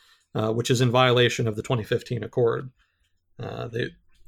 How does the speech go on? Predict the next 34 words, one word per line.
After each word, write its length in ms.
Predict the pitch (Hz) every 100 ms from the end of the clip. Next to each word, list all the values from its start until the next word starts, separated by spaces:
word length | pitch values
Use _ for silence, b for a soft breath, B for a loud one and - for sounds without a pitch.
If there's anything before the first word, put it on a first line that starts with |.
| - -
as 260 | 151 135
is, 260 | 156 143 123
they 100 | 127
would 120 | 127
only 180 | 135 131
need 240 | 127 123
thirty 300 | 117 151 147
kilograms 640 | 131 156 135 127 120 113 123
more 180 | 117
to 80 | 113
have 180 | 117 113
enough 220 | 120 110
to 80 | 113
start 240 | - 117
producing 420 | - 117 113 120 113
ninety 240 | 113 113
percent 340 | 110 - 113
enra-, 300 | 113 113 117 - 143
enriched 400 | 113 113 - 113
uranium, 580 | 110 110 110 - 143 - _ _ b b b -
which 120 | 110
is 80 | 110
the 120 | 113
amount 260 | 113 113 104
that 100 | 110
would 120 | 104
be 100 | 107
needed 320 | 110 110 107
for, 260 | - 117 110
to 120 | 113
build 200 | 120 110
a 40 | 104
nuclear 360 | 107 - 113
weapon. 440 | 117 110 - 50